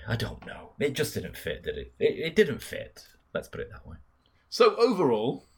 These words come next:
Speaker 2: what would you give it?
Speaker 1: Overall?
Speaker 2: Overall, the whole thing.
Speaker 1: Well, we haven't talked about the science. We usually score the science, Richard.
Speaker 2: Oh, we do usually score the science, but, you know, there's very little science in there.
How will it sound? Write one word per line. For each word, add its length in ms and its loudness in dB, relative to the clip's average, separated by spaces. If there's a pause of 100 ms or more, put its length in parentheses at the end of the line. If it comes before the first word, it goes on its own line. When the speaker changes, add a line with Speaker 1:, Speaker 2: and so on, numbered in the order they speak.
(520)
Speaker 2:
what 140 0
would 140 -8
you 80 -6
give 180 2
it? 160 0 (380)
Speaker 1:
Overall? 760 8 (680)
Speaker 2:
Overall, 580 6 (140)
the 100 -6
whole 200 6
thing. 400 -4 (240)
Speaker 1:
Well, 140 -2
we 80 8
haven't 220 6
talked 180 2
about 120 6
the 40 4
science. 540 4
We 140 0
usually 360 0
score 200 4
the 40 6
science, 360 0
Richard. 200 -6
Speaker 2:
Oh, 280 8 (440)
we 140 2
do 220 4
usually 260 4
score 240 0
the 80 2
science, 320 4
but, 160 0
you 60 2
know, 120 8
there's 180 10
very 220 4
little 260 2
science 520 0
in 180 0
there. 260 -4